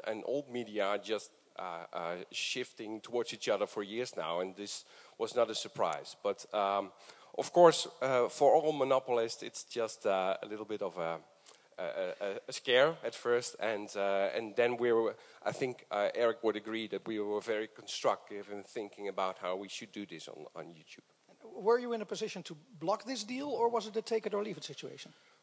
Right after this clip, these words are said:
Speaker 1: Well, I think that's also the gray area, but, um, uh, and, and of course, all, also,
Speaker 2: I
Speaker 1: uh,
Speaker 2: hear
Speaker 1: the
Speaker 2: take
Speaker 1: fest-
Speaker 2: it or leave it.
Speaker 1: Uh, well, the, all, all the festivals have different ap-, approaches. Well,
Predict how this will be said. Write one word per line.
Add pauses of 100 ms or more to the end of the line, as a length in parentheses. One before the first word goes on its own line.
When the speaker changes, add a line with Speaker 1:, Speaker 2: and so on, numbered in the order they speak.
Speaker 1:
Well,
I
think
that's
also
the
gray
area,
but,
um,
uh,
and,
and
of
course,
all,
also,
Speaker 2:
I
Speaker 1:
uh,
Speaker 2:
hear
Speaker 1:
the
Speaker 2:
take
Speaker 1:
fest-
Speaker 2:
it
or
leave
it. (140)
Speaker 1:
Uh, (340)
well,
the,
all,
all
the
festivals
have
different
ap-,
approaches.
Well,